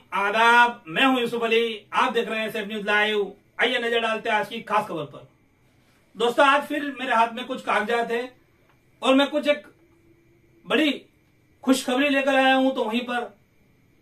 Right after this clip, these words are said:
कुछ ऐसा लेकर आया हूं जो आप अंत तक देखेंगे तभी आप, तभी आपको समझ में आएगा।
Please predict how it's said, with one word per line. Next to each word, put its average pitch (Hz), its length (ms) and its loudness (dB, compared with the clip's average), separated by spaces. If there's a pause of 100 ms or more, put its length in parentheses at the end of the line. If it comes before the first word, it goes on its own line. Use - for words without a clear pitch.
(240)
कुछ 254 140 0
ऐसा 233 220 2
लेकर 254 280 2
आया 240 120 2
हूं 247 160 -2
जो 233 140 0
आप - 400 -6
अंत 269 200 4
तक 262 220 -4
देखेंगे 214 460 -6
तभी 214 280 -4
आप, 202 260 -4
तभी 247 140 -4
आपको 226 240 -4
समझ 180 240 -10
में 143 100 -8
आएगा। 117 300 -14